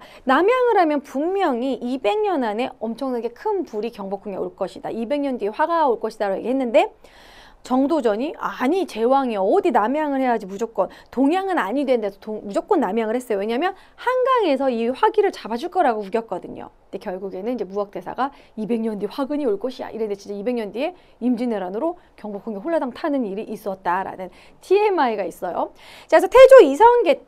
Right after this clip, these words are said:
때 조선을 건국을 하고 경복궁을 짓게 됩니다. 그래서 한양천도를 하게 되고요. 이 년 뒤에 이제 한양천도를 해요. 자, 삼봉정도전의 활약으로 삼봉 선생님이라고 하죠. 삼봉집, 뭐,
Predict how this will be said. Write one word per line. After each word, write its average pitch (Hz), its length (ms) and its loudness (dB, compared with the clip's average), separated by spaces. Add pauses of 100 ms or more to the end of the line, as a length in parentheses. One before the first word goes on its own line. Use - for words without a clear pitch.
때 311 320 6
조선을 440 440 2
건국을 359 500 2
하고 311 640 4
경복궁을 208 1040 -4
짓게 - 340 -8
됩니다. - 380 -10
그래서 208 240 -4
한양천도를 320 760 -2
하게 285 200 2
되고요. 233 400 0 (260)
이 285 100 0
년 415 220 0
뒤에 262 160 2
이제 214 80 -2
한양천도를 262 560 -2
해요. 269 300 6 (360)
자, 240 220 4
삼봉정도전의 311 1040 4
활약으로 262 500 0
삼봉 415 380 0
선생님이라고 240 560 -4
하죠. 220 240 -4
삼봉집, 254 960 -2
뭐, - 160 -8